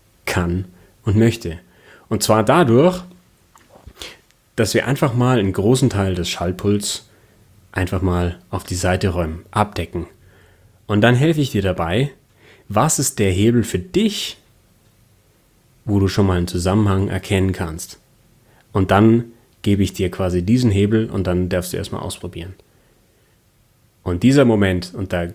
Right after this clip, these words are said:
kriege ich jetzt und kriege ich immer Gänsehaut, das ist nämlich ein echtes Aha-Erlebnis. Du spürst, "Wow, ich kann das selber beeinflussen."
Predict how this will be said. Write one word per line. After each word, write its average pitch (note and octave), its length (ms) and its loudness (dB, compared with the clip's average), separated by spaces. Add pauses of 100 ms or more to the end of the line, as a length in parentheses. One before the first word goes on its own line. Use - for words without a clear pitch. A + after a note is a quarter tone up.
(140)
kriege G2 320 -4
ich F2 160 -6
jetzt A#2 320 0
und C#3+ 160 -4
kriege F2+ 240 -4
ich - 220 -12 (120)
immer C#3 280 4
Gänsehaut, G2+ 680 -2 (1080)
das F#2 200 -4
ist G2 120 0
nämlich G2+ 320 2
ein F#2+ 180 -2
echtes - 520 -4
Aha-Erlebnis. F2 1000 -4 (720)
Du F#2 120 -8
spürst, - 1000 2 (640)
"Wow, E2+ 380 -4 (500)
ich - 240 -14
kann G2+ 260 2
das G#2+ 320 0
selber F#2+ 440 0
beeinflussen." F#2 760 -6